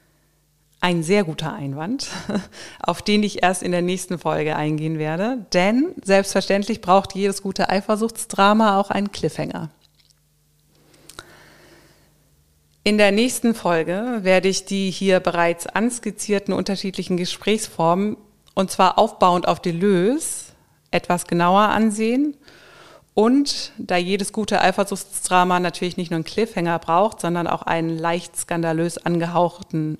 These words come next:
Ausblick. Es wird sich herausstellen, dass Badiou hetero und monogam denkt,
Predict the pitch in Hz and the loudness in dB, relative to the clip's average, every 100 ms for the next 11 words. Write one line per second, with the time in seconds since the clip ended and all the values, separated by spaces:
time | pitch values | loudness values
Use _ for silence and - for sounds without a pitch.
0 | _ 160 165 - - 220 - - _ _ | _ -4 -4 -8 -4 -4 -4 -18 _ _
1 | _ - - - - - _ _ _ 196 | _ -18 -18 -20 -20 -20 _ _ _ -2
2 | 196 202 254 247 220 180 175 240 - - | 0 -2 -2 0 0 2 4 4 0 -2
3 | 180 175 190 226 226 - - 185 185 - | 0 0 0 -2 -6 -6 0 2 2 -2
4 | - 190 180 165 220 262 277 - - _ | 0 2 2 0 0 2 0 -4 -12 _
5 | _ _ - 233 262 - 214 202 190 185 | _ _ -6 0 0 2 2 4 4 2
6 | 180 175 165 165 190 208 202 202 247 285 | 2 2 2 2 2 0 0 -2 -2 -4
7 | - | -8